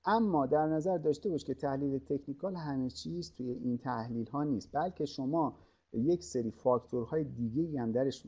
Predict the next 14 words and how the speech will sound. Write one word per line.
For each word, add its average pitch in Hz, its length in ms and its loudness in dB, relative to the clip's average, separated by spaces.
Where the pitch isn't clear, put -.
تأثیر 120 460 -4
داره 226 260 0
که 196 120 -4
حالا 185 140 0
بارها، 170 300 4
بارها 160 240 4
مثالش 147 460 0
رو 160 300 4
زدم. 98 500 2
شما 240 300 2
برای 165 260 6
استراتژی 151 760 2
مثلاً 170 260 -2
میگی 147 300 -2